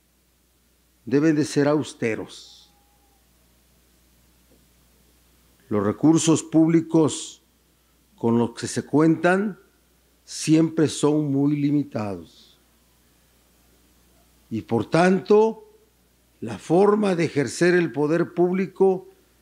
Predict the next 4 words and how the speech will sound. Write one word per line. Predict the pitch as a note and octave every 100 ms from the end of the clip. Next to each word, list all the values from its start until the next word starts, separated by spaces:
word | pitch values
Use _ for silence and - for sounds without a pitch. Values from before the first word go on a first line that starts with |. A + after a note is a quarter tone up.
| _ _
tiene | D3+ E3 D#3+
que | D3+
ser | - D#3 E3+ E3+ F3 - _ _ _ _ _
austera, | - B2+ - D#3+ C#3+ A2 -